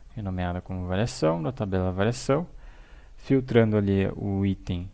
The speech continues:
índice geral, né, o I P C A nacional. É, então, isso aqui vai dar um resultado, né, de uma tabela, né? Eu chamo ela de tabela X.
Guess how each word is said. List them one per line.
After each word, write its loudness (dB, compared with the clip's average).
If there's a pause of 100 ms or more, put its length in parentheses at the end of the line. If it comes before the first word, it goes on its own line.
índice -4
geral, 2
né, -4
o -6 (220)
I -4
P -2
C -8
A 0 (100)
nacional. -2 (880)
É, 4 (320)
então, -4
isso -4
aqui -2
vai 4
dar 4
um 0
resultado, 2
né, -4
de -8 (280)
uma -2
tabela, 2
né? -8 (640)
Eu -2
chamo 2
ela 4
de -4
tabela 2
X. -10